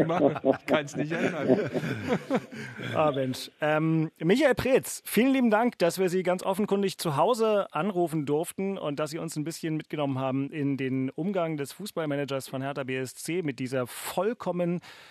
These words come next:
Speaker 2: äh, kuriosen und auch sicherlich in manchen Ebenen wirklich sehr, sehr schwierigen Situation. Äh, da wünschen wir Ihnen mal persönlich, der Family, den Kleinen und den Großen und natürlich auch Hertha B S C, genauso wie Union und allen anderen Fußballvereinen aus Berlin und Brandenburg,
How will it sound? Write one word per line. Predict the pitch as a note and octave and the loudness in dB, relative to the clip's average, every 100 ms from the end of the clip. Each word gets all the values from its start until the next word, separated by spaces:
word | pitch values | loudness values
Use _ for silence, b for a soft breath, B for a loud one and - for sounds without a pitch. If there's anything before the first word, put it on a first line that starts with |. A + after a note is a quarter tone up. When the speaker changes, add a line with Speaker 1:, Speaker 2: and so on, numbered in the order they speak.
| B B | B B
Speaker 2:
äh, | C#3+ | -2
kuriosen | - E3+ D#3+ D3 F3 G3 F#3+ F3 | 0 0 2 2 2 2 0 0
und | D3+ D3 | -2 -2
auch | C3+ | -4
sicherlich | D3 C#3+ C#3 - | -4 -4 -4 -2
in | C3 | 0
manchen | C3 C3 C#3+ | 0 -2 -6
Ebenen | C3 C3+ B2 | -2 -2 -2
wirklich | C3+ C3+ A#2 | -4 -6 -2
sehr, | C3 C#3+ | -2 0
sehr | C3+ | -2
schwierigen | - C#3+ D3+ C#3+ C3 A#2+ | -4 -4 -2 -2 -2 -4
Situation. | B2 C3+ A#2+ A2+ - D3 F#3 G#3 G3+ | -4 -2 -2 -4 -2 0 2 0 -2
Äh, | C#3 C3+ | -2 -2
da | C3 | 0
wünschen | D#3 - | -2 -4
wir | C#3+ | -4
Ihnen | D3+ | -2
mal | C#3+ | -2
persönlich, | - B2 B2 F#3 G3+ G3 - | -2 -4 0 0 0 -2 -2
der | C#3 C3 | -4 -4
Family, | - F3 F#3+ F3 | -2 -2 0 -2
den | D3+ C#3+ | -4 -4
Kleinen | D3 D3 D3+ | -4 -2 -2
und | C#3+ B2+ | -4 -4
den | A#2+ | -4
Großen | A#2 B2 G#3 - A3+ | -2 2 2 2 -4
und | E3+ | -4
natürlich | D#3 C#3 D#3+ D#3 C#3+ | -6 -6 -6 -6 -6
auch | B2+ | -6
Hertha | C3+ C#3 | -6 -6
B | B2 A#2+ | -4 -6
S | A#2 | -8
C, | - D#3+ | -8 -4
genauso | C3 A#2+ B2 A#2+ | -2 -2 -4 -6
wie | B2 | -6
Union | A#2+ A#2+ C3 | -4 -2 -2
und | A#2+ | -2
allen | B2 B2+ | -4 -4
anderen | C3 C3 A#2 | -2 -4 -4
Fußballvereinen | - D#3 - A#2+ - A#2+ A#2 A#2 | -8 -8 -6 -6 -6 -4 -4 -6
aus | A#2+ | -6
Berlin | B2 B2 | -4 -2
und | A#2+ | -2
Brandenburg, | B2 B2+ B2+ | -2 0 -2